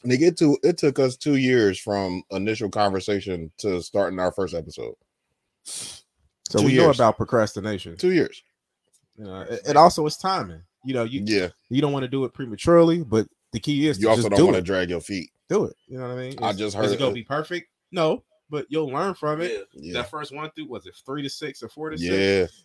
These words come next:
Speaker 2: The terrible. I mean, it got us to where we are. You know, learning
Speaker 1: And we,
Speaker 2: experiences.
Speaker 1: shit, we still be struggle screaming at times.
Speaker 2: Absolutely.
Speaker 3: Boy.
Speaker 2: They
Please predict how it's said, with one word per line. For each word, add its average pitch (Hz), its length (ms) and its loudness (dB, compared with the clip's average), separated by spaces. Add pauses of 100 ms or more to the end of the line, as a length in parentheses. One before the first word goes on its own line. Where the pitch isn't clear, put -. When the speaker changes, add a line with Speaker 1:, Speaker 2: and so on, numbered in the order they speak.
(140)
Speaker 2:
The - 60 -20
terrible. 160 360 -2
I 117 80 -2
mean, 113 220 -4
it 117 60 -4
got 120 180 2
us 123 120 -8
to 131 60 -14
where 127 140 -6
we 123 140 -8
are. 127 340 -2
You 104 80 -20
know, 107 140 -12
learning 120 420 -8
Speaker 1:
And 107 240 4
we, 113 80 4
Speaker 2:
experiences. 80 320 -4
Speaker 1:
shit, 95 240 0
we 117 140 0
still 131 260 4
be 104 100 -2
struggle 90 320 -2
screaming 87 360 -4
at 82 100 -6
times. 85 400 -6
Speaker 2:
Absolutely. 143 640 4
Speaker 3:
Boy. - 0 -
Speaker 2:
They 87 120 -8